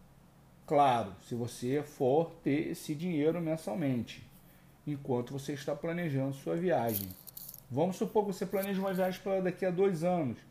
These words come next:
e você já compra sua passagem agora ou, ou junta para começo de conversa o dinheiro da passagem e paga ela à vista no final de um ano,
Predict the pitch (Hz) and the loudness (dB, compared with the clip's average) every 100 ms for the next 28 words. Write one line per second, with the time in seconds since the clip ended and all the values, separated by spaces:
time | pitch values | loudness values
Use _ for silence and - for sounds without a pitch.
0 | - - - - 135 139 160 160 160 - | -20 -20 -20 -6 -4 -2 -2 -2 -2 0
1 | 170 175 - 175 165 143 - 147 143 135 | 0 0 -2 -4 -2 -4 -2 0 0 0
2 | 123 107 - - - - 135 120 127 147 | -2 -6 -10 -20 -20 -4 0 2 4 8
3 | 135 123 98 - - - - 139 151 151 | 10 8 4 -6 -20 -20 0 4 4 2
4 | 147 151 143 135 139 127 160 170 170 - | 2 4 6 4 0 -2 -2 0 -2 -4
5 | - - - - - - - 165 175 185 | -18 -20 -20 -20 -20 -20 0 4 4 4
6 | 180 156 147 147 151 151 139 143 147 147 | 0 0 0 -4 -4 0 4 2 2 -2
7 | 135 143 151 143 135 135 127 147 135 113 | 2 2 4 4 2 0 -4 -2 0 0
8 | 107 117 - 139 135 139 117 131 139 - | -2 -6 0 2 4 2 2 2 -2 -2
9 | 123 - - - - 135 - 131 127 123 | -6 -6 -18 -18 -6 -4 -2 2 2 2
10 | 123 135 139 120 101 | 2 2 2 2 -2